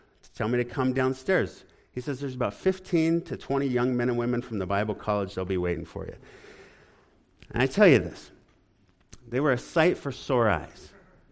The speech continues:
They were balm to a weary soul. Why? Because, uh,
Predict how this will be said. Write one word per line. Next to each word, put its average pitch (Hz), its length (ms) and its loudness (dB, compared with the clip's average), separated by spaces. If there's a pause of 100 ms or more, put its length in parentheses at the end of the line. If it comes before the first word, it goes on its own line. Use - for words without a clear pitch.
(1700)
They 131 100 2
were 127 120 2
balm 170 440 4
to 170 220 -2
a 139 60 2
weary 131 320 2
soul. 90 420 -6 (1000)
Why? 117 420 2 (1400)
Because, 107 240 -12
uh, 113 160 -6